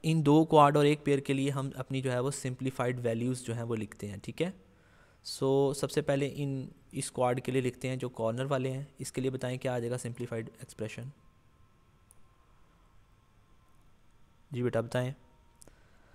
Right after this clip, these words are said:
अगर आप इनमें देखें तो इन दोनों में दूसरे वाली टर्म जो है वो सेम है, यानी ये हमारे पास हो जाएगा डी का कॉम्प्लीमेंट, डी कॉम्प्लीमेंट आ जाएगा और साथ क्या आएगा?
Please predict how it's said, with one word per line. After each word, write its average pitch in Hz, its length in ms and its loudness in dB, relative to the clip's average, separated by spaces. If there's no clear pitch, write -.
अगर 127 180 0
आप 127 180 4
इनमें 131 180 0
देखें 131 340 0
तो 135 180 -2
इन 131 160 -4
दोनों 123 280 0
में 123 300 -4
दूसरे 127 300 -2
वाली 123 220 0
टर्म 117 300 -2
जो 113 140 -2
है 117 120 -4
वो 117 100 -4
सेम 117 340 -6
है, 139 320 -4
यानी 117 300 0
ये 123 100 2
हमारे 120 200 0
पास 120 220 -2
हो 117 40 -2
जाएगा 120 200 2
डी 113 260 0
का 123 100 0
कॉम्प्लीमेंट, 123 680 -2
डी 117 140 -2
कॉम्प्लीमेंट 127 500 -2
आ 143 80 0
जाएगा 147 340 0
और 117 120 -2
साथ 120 240 0
क्या 131 220 -2
आएगा? 127 320 -2